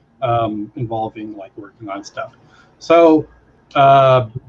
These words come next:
they go through batteries pretty quick when you're wiring them constantly. Uh, I eventually got this one. It's a little pencil guy with a rechargeable battery that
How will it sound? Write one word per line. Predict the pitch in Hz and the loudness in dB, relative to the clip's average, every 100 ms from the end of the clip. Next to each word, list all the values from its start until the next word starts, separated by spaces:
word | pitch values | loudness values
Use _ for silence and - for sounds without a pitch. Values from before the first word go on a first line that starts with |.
| - | -8
they | 156 | -4
go | 190 190 | -4 -4
through | 208 | -2
batteries | 220 233 170 175 | -2 0 0 -2
pretty | - 160 | -4 -8
quick | 175 220 214 | -6 -6 -6
when | 156 151 | -2 -2
you're | 147 | 0
wiring | 151 165 156 | -2 0 0
them | 151 139 | 0 -2
constantly. | 165 185 - 135 156 160 _ 143 | -4 -4 -8 -6 -6 -6 _ -2
Uh, | 135 131 | 2 2
I | 135 | 2
eventually | 156 151 170 151 | 0 0 -4 -2
got | 147 151 | 0 0
this | 160 165 | -2 -4
one. | 156 147 143 143 135 151 | -4 -4 -4 -6 -10 -12
It's | 135 | -10
a | |
little | 139 139 131 - | -8 -6 -8 -8
pencil | 139 135 131 | -10 -8 -2
guy | 131 131 127 131 | 0 2 0 -4
with | 131 123 | -8 -6
a | 120 | -6
rechargeable | 113 - 135 131 139 127 | -6 -4 -4 -4 -8 -6
battery | 123 131 151 | -4 -4 -4
that | 135 120 | -6 -8